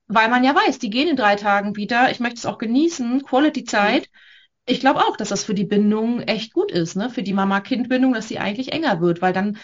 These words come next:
Speaker 1: das andere kann man dann alles dann machen, wo sie weg sind. Ich find das auch, also ich merk das auch total, dass denen das dann gut tut, ne?
Speaker 2: Ja.
Speaker 1: Also, total
Speaker 2: Ja,
Speaker 1: wertvoll.
Speaker 2: und gerade im Wechselmodell finde ich halt, finde ich's halt eh so, dass zwar die Woche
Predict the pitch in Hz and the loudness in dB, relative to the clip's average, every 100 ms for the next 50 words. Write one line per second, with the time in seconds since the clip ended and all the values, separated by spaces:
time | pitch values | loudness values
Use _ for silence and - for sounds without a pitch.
0 | - - - 269 285 269 254 - 254 254 | -16 -10 -2 0 0 0 0 0 -2 0
1 | 262 285 208 190 208 247 392 - _ _ | 2 2 0 -2 -2 -2 -4 -12 _ _
2 | _ _ _ 226 233 240 285 370 - 185 | _ _ _ -4 -2 2 0 0 -2 -4
3 | 180 - 262 277 247 196 180 190 202 220 | -4 -8 -8 0 0 0 -2 -4 -6 -6
4 | - - - 202 233 220 196 226 214 214 | -8 -12 -10 -12 -8 -4 -4 -6 -8 -6
5 | 208 208 285 302 359 - 170 190 214 262 | -6 -2 -2 4 2 2 -6 -4 -6 -8
6 | _ _ _ _ - 202 190 208 - _ | _ _ _ _ -2 -2 -2 -4 -14 _
7 | _ _ _ - 226 226 233 226 240 202 | _ _ _ -14 -6 0 0 2 2 4
8 | 220 220 202 220 214 196 226 - 208 196 | 2 4 4 4 2 0 -2 -2 -2 0
9 | 185 190 185 190 202 208 202 196 185 185 | 0 2 0 0 -2 -2 -2 0 0 -4
10 | - - - - - 214 220 - 196 180 | -14 -20 -20 -20 -4 0 0 -2 -2 -2
11 | - 214 240 - 185 180 180 - _ - | 0 0 0 -2 -2 0 -2 -6 _ 0
12 | 190 185 175 214 - 190 185 190 | 0 0 0 0 0 0 0 -2